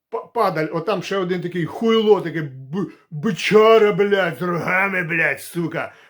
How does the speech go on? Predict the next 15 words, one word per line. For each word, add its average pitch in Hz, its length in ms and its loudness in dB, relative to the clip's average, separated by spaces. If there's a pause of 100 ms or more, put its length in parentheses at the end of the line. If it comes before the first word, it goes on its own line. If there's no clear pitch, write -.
А 139 100 -16
такі 170 260 -2
роги, 175 360 0
блядь, 151 320 -2
виросли, 151 480 -6
сука. 135 420 -10 (220)
А 233 120 4
що 277 160 0
ти 240 120 -4
там 214 200 4
позвонив, 214 600 0
щас 170 180 -6
нагнем 190 500 0
його, 151 140 -4
блядь. 143 280 -10